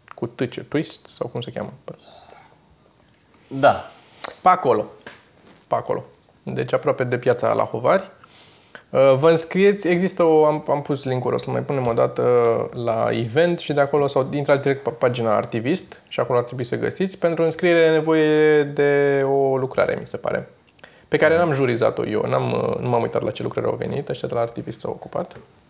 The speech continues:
Speaker 1: uh, să hotărască cine. Și vedeți dacă mai sunt, că nu erau foarte multe din câte știu.
Speaker 2: Avem show la
Speaker 1: La, da, zi.
Speaker 2: Cluj.
Speaker 1: La Cluj, la O'Carroll.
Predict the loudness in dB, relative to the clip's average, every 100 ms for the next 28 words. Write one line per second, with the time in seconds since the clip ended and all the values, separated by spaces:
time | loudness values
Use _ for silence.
0 | -20 -18 -14 -14 -14 -16 -16 -18 -18 -12
1 | -8 -6 -4 -4 -4 -6 -8 -6 -6 -8
2 | -20 -20 -20 -20 -20 -20 -20 -20 -20 -20
3 | _ _ _ -16 -10 -6 -4 -2 -2 0
4 | -2 -2 0 2 0 -2 -4 -6 -6 -10
5 | -8 -8 -8 -10 -12 -6 -4 -4 -8 -20
6 | _ _ -2 0 -2 0 -2 -2 -10 _
7 | _ -4 0 2 2 0 -2 -6 -10 -20
8 | -20 -14 -2 2 2 2 0 -2 -8 -4
9 | -4 -6 -14 -2 -2 0 0 0 -4 0
10 | 4 4 4 0 2 2 2 2